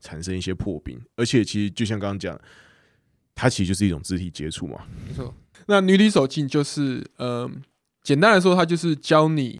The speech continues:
Speaker 2: 不是用，就不是用你的屌，<laughs> 不是用你的屌，<laughs> 是用你的手去让女生做欢愉。对，所以重-，重点不是，不是一直教你说，哦，要对她的阴道那边做什么，做什么事情。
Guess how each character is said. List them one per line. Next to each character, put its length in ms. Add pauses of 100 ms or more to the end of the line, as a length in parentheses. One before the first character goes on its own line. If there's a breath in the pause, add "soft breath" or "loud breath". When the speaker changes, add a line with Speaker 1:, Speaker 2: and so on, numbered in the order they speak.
(140)
Speaker 2:
不 100
是 220
用， 340
就 160
不 160
是 140
用 160
你 60
的 100
屌， 420
<laughs> 140
不 80
是 100
用 80
你 100
的 80
屌， 220 (220)
<laughs> 220
是 160
用 180
你 80
的 60
手 340 (260 loud breath)
去 200
让 200
女 80
生 220
做 160
欢 320
愉。 260 (600)
对， 160
所 160
以 80 (240)
重-， 160
重 180
点 140
不 80
是， 260 (280 loud breath)
不 100
是 120
一 100
直 100
教 160
你 80
说， 180
哦， 200
要 120
对 160
她 160
的 280
阴 180
道 140
那 80
边 140
做 180
什 120
么， 100 (220)
做 140
什 80
么 80
事 140
情。 160